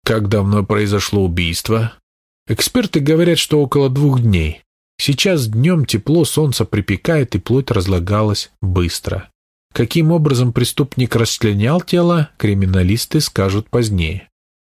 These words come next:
Только ясно, что это белый мужчина крепкого телосложения. Труп патологоанатом уже забрал в морг".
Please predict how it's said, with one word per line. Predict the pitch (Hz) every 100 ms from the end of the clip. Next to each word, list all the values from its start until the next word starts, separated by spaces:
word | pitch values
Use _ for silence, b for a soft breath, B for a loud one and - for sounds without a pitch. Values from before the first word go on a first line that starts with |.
| -
Только | 185 - 123
ясно, | 110 185 - 104
что | 92 -
это | 113 104
белый | 85 90 98 110
мужчина | 117 113 - 101 90 90
крепкого | - 104 104 117 120
телосложения. | - 147 - 147 120 95 82 78 95 _ _ _ _ -
Труп | 160 190 - - B B
патологоанатом | - - 170 131 104 107 104 113 127 123 113
уже | 107 98
забрал | 90 95 92 98 101
в | 90
морг". | 87 80 - -